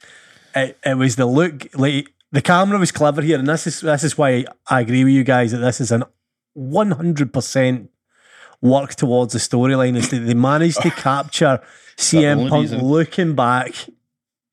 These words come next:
Speaker 1: I mean, that was, that's what sells it. <laughs>
Speaker 2: Aye.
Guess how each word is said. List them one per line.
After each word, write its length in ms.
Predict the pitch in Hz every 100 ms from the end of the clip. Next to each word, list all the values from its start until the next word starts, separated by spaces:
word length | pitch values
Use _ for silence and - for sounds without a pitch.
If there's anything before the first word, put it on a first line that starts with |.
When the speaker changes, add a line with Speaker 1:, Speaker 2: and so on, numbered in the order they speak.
| _ _ _ -
Speaker 1:
I 120 | 120
mean, 120 | 127
that 160 | 139 151
was, 140 | 135 -
that's 280 | 139 131 143
what 100 | 117
sells 340 | 120 117 117
it. 140 | 123 - - - - - - -
<laughs> 100 | - 277 - 370 - 254 - 233 -
Speaker 2:
Aye. 240 | 269 101